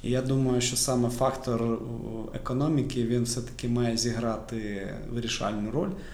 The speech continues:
Але дійсно є і другий сценарій, коли все буде законсервовано, тому що не буде зацікавлених суб'єктів вкладатись в це. І тут уже питання саме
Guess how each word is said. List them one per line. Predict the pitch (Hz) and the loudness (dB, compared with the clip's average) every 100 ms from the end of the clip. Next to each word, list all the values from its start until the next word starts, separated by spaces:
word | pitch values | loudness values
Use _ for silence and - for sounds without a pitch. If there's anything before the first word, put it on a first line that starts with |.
| - - - - | -14 -14 -14 -2
Але | 127 131 139 156 156 151 135 127 127 107 | 2 4 6 6 6 4 4 2 -2 -2
дійсно | 127 160 - 131 123 120 113 104 - - - - - - - - - - - | 0 4 4 4 4 4 2 -2 -8 -14 -14 -14 -14 -16 -16 -18 -16 -12 -6
є | 123 143 143 | 4 8 8
і | |
другий | 139 160 135 | 8 6 6
сценарій, | - - 95 92 - - - | 4 0 -2 -4 -6 -12 -12
коли | - 117 123 | -4 0 4
все | - 131 | 4 2
буде | 131 131 | 0 0
законсервовано, | 123 123 123 - 135 180 214 127 117 113 | 0 0 0 0 2 2 4 4 2 0
тому | 113 113 | -2 -2
що | 117 - 120 117 - - - | 0 0 0 -2 -6 -10 0
не | 117 | 2
буде | 131 127 | 2 2
зацікавлених | 123 123 120 127 127 120 117 | 2 2 2 4 4 4 2
суб'єктів | - 113 120 135 - 123 117 - - - | 0 2 2 4 2 0 -2 -6 -12 -12
вкладатись | - 123 117 120 120 113 - | -6 -4 0 0 0 -2 -4
в | - | -6
це. | - 104 101 - - - - | -8 -8 -10 -12 -14 -14 -8
І | 117 117 113 113 113 - | -2 2 4 4 2 0
тут | 139 131 | -2 0
уже | 120 117 123 120 | 0 2 2 2
питання | 120 120 127 120 120 117 117 117 - - | 0 -2 0 2 4 2 0 -2 -10 -8
саме | - 120 117 113 | -4 0 2 2